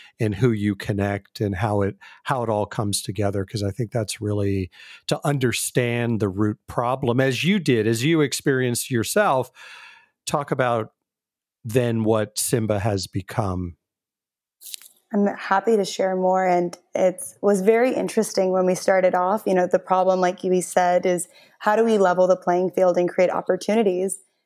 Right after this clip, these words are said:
Speaker 2: We saw that students were spending thousands of dollars to get a degree and had no insights on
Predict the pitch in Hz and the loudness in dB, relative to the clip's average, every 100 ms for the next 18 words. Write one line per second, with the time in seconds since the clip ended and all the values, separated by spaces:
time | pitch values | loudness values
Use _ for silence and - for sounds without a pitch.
0 | _ 196 196 185 180 180 - 185 185 180 | _ -2 0 2 0 -2 -4 0 0 0
1 | 190 185 - 180 175 175 175 180 180 180 | 0 0 0 0 2 0 0 0 0 0
2 | 185 185 185 185 170 175 175 - 180 175 | 0 0 2 2 2 2 0 2 4 4
3 | 180 214 262 220 196 196 226 208 180 180 | 2 2 2 2 0 2 0 2 0 -2
4 | - - - 240 214 208 185 208 226 190 | -8 -12 -2 -2 0 0 0 0 0 0
5 | 185 185 185 175 | 0 -2 -2 -2